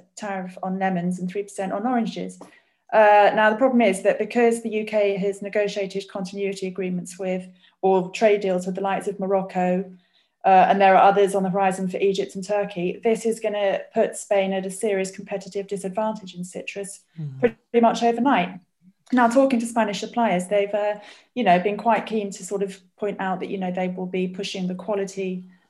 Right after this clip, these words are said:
Speaker 1: angle very heavily, and that is something that does set them apart, you could argue, from some of these other countries, but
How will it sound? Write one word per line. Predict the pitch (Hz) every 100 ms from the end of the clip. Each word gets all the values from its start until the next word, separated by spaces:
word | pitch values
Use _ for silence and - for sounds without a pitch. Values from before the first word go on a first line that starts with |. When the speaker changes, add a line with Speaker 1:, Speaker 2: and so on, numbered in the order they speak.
| _
Speaker 1:
angle | 196 190 190 185
very | 185 190 190
heavily, | 185 190 185 185 202
and | 202
that | 202 185
is | 190
something | 208 185 190
that | -
does | 196 196
set | 208 185
them | 196
apart, | 190 208 196
you | 202
could | 202
argue, | 196 190 196 196
from | 190 190 185 - - _
some | - 214
of | 196
these | 202
other | 214 196
countries, | 202 190 180 208 208
but | 214 202 202